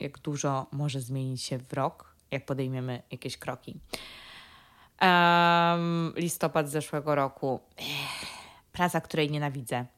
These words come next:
Kraj, którego nienawidzę. Em, wciąż tęsknię za moim ex. A, mój ex składający mi życzenia w moje urodziny, em, rok temu, po naszym rozstaniu.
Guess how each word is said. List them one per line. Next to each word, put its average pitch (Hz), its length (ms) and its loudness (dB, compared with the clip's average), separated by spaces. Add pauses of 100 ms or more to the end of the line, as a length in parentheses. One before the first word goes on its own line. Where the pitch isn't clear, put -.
(100)
Kraj, 160 220 0
którego 143 320 -4
nienawidzę. 139 580 -2 (540)
Em, 131 880 -4 (220)
wciąż 196 300 0
tęsknię 165 400 -4
za 151 120 -2
moim 143 320 -2
ex. - 320 -8
A, 165 260 2
mój 175 200 2
ex 165 220 -4
składający 151 540 0
mi 156 120 0
życzenia 165 300 2
w 120 60 -4
moje 123 180 0
urodziny, 123 540 -2
em, 110 720 -6 (500)
rok 143 220 -4
temu, 131 320 -4
po - 160 -12
naszym 131 280 -6
rozstaniu. 127 600 -6